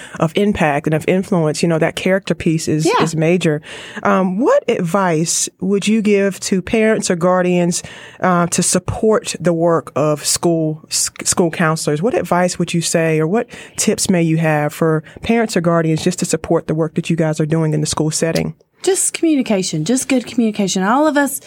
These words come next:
Speaker 2: giving us the opportunity to be on your team, knowing that, that we are, we're working for you.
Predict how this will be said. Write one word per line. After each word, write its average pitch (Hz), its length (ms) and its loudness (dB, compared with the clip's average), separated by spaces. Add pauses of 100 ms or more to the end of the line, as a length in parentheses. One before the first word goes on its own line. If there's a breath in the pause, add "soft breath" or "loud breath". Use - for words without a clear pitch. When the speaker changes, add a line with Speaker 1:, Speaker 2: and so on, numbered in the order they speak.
(380 loud breath)
Speaker 2:
giving 330 320 2
us 311 180 0
the 262 180 0
opportunity 233 760 0 (120)
to 226 180 0
be 247 400 2
on 226 320 2
your 196 160 0
team, 190 480 0
knowing 247 480 2
that, 196 360 -2 (500 loud breath)
that 180 260 -2
we 285 420 2
are, 208 340 2
we're 254 280 2
working 226 340 0
for 202 320 -2
you. 160 400 -4